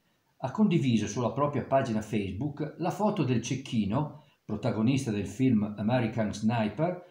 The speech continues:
che punta il fucile contro chi canta Bella ciao dal balcone. Uno sfregio alla liberazione e ai suoi valori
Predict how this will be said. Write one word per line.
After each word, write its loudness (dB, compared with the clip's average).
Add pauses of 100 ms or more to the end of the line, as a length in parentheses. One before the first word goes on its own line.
(180)
che 0
punta 2
il 2
fucile 0
contro -2
chi -4
canta 0
Bella 2
ciao 2
dal 0
balcone. -4 (760)
Uno 4
sfregio 2
alla 2
liberazione 0
e 0
ai 0
suoi 0
valori 0